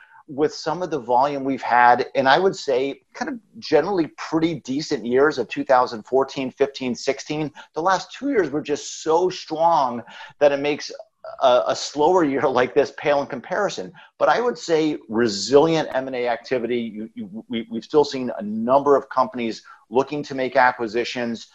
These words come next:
And also, I would just say, finally, the fact that it's still resilient is still quite impressive with how many companies have made acquisitions last year, because typically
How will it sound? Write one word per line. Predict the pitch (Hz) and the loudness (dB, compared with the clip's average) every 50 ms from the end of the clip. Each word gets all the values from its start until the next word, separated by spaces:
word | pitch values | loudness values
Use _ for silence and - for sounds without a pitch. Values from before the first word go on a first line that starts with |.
| - - - _ _ - | -20 -20 -20 _ _ -2
And | 151 185 | 0 2
also, | 196 - - - 220 | 2 0 0 2 6
I | 170 165 175 | 6 6 6
would | 165 156 | 4 2
just | 131 143 139 - | -2 -4 -2 2
say, | 143 135 | 2 2
finally, | 135 - - 147 143 196 247 233 160 123 113 113 110 107 - _ _ _ _ _ _ _ _ _ _ _ _ - - - - _ _ _ 143 143 160 - _ | 2 0 -4 -2 0 0 2 2 2 2 2 2 0 -2 -6 _ _ _ _ _ _ _ _ _ _ _ _ -12 -12 -12 -12 _ _ _ _ -20 -20 -14 _
the | - 156 | -4 -4
fact | - - - - 277 - - | -2 0 0 0 0 0 -2
that | 185 151 | -4 -4
it's | 143 - - | -4 -8 -8
still | - - 190 214 | -2 4 4 4
resilient | 247 311 165 131 113 120 139 131 135 131 131 127 | 6 4 2 2 4 4 4 4 4 2 0 -2
is | 117 - | -2 0
still | - - 147 139 123 110 _ _ | 4 6 6 6 6 4 _ _
quite | - - 151 147 143 | -6 2 4 4 4
impressive | 131 123 113 - - 135 131 - 139 135 127 110 110 - - | 4 0 -2 4 6 6 6 6 4 2 2 2 -4 -12 -6
with | - 135 139 139 | 0 0 0 0
how | - - 151 | 0 -8 -6
many | 180 190 180 160 | -4 -4 -4 -6
companies | - - - 156 - - 147 135 - | -6 -4 -4 -4 -4 -2 -6 -6 -2
have | - 127 113 | -2 -4 -2
made | 117 131 131 139 | -2 -2 0 2
acquisitions | 135 127 123 - 127 110 135 131 - 127 120 107 - | 2 2 2 0 -6 -6 -6 -6 -6 -6 -8 -2 0
last | 135 143 185 233 - | 0 2 0 0 -2
year, | - 143 | 0 0
because | 127 123 123 151 147 - | 0 0 0 -2 -2 -4
typically | - - - - 381 370 370 226 190 175 160 | -2 -6 -4 -2 -2 0 2 2 2 2 0